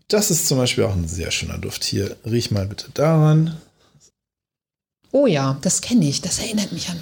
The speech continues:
Speaker 2: was.
Speaker 1: Genau, das ist, du kennst wahrscheinlich die bekanntere Version oder die Urversion davon. Und das ist ein Duft, der von einem anderen Dufthersteller daran orientiert gemacht wurde,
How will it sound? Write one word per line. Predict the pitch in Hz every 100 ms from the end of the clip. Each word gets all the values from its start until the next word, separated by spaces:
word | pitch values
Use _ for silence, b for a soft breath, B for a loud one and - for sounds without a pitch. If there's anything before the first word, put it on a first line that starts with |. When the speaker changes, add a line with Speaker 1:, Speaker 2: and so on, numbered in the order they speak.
| 170
Speaker 2:
was. | 160 - B B B
Speaker 1:
Genau, | 139 139 123
das | 117 117
ist, | 143 - - - - -
du | 117
kennst | - 156 -
wahrscheinlich | 135 - 135 135 135 165 - - -
die | 117 117 113 120 - - _ _ _ _ _ _ -
bekanntere | 117 - 131 156 156 135 120
Version | 120 113 110 139
oder | 156 131
die | 110 117
Urversion | 151 147 165 139 123 113 117 117
davon. | 117 - 123
Und | 113
das | 117
ist | 120 -
ein | 110
Duft, | 123 - 120
der | 110
von | - 107
einem | 104 98
anderen | 110 113 107
Dufthersteller | 110 - 110 - 113 107 104 B B B B _ _
daran | 113 104 107 117
orientiert | 131 110 110 107 107 - 123 170 180
gemacht | 151 143 151 - -
wurde, | 151 160 180 208